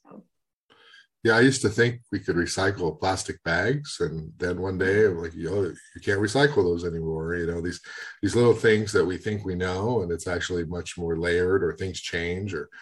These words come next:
Speaker 2: China stops <laughs> accepting them. So it's really interesting. And then, are you involved with the, the natural gas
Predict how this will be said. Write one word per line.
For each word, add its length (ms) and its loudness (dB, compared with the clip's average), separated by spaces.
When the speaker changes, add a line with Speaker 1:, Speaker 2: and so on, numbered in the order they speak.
Speaker 2:
China 260 -4
stops 360 -6
<laughs> 40 -4
accepting 520 -2
them. 360 -6
So 320 -6
it's 180 -2
really 220 8
interesting. 480 0
And 100 4
then, 180 2
are 100 6
you 160 10
involved 420 6
with 320 4
the, 340 -2
the 80 -2
natural 420 4
gas 560 0